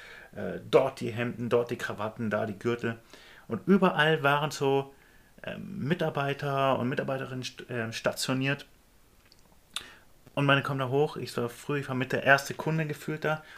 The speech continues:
und die gucken einen alles so an und beschäftigen sich so möchte gern mit irgendwas nach dem Motto, „Ah,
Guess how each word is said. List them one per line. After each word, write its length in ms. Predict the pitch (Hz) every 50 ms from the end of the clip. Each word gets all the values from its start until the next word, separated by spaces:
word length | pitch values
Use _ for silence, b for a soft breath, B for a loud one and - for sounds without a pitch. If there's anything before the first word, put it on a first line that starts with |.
| B B
und 80 | B -
die 40 | -
gucken 240 | - - 180 151 147
einen 180 | - 123 139
alles 240 | 131 143 147 135 -
so 100 | - 127 -
an 200 | - 127 113 110 B B B B B B B B B B
und 340 | B 127 127 135 131 131 - - - - -
beschäftigen 560 | - 123 - - - 160 160 - 170 143 139
sich 180 | 120 131 135 -
so 320 | - 127 127 127 120 123 B B B B B B B
möchte 460 | B 117 123 156 175 175 - - 135
gern 240 | 104 107 101 104 110
mit 140 | 110 104 -
irgendwas 560 | - 120 120 120 117 117 107 107 113 110 -
nach 120 | 123 110 101
dem 120 | - 120
Motto, 300 | 113 110 113 - 113 110
„Ah, 420 | 110 107 107 110 117 135 131 131